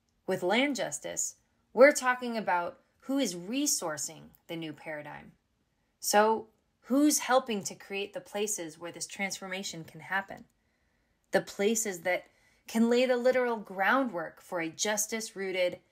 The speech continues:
climate-resilient future. Religious communities can be very powerful in this moment. If communities opt to do land justice and do it together,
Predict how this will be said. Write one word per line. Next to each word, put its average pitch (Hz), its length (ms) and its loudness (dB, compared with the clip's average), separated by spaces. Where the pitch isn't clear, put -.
climate-resilient 170 960 0
future. - 460 -12
Religious 254 480 6
communities 202 540 -6
can 185 160 -14
be 180 80 -8
very 180 400 0
powerful 170 560 -6
in 165 140 -12
this 156 180 -10
moment. 147 360 -14
If 262 240 6
communities 214 600 -4
opt 202 280 2
to 220 60 -10
do 202 240 -6
land 160 320 -4
justice 220 640 -8
and 190 180 -6
do 214 160 0
it 220 120 -2
together, 196 600 -4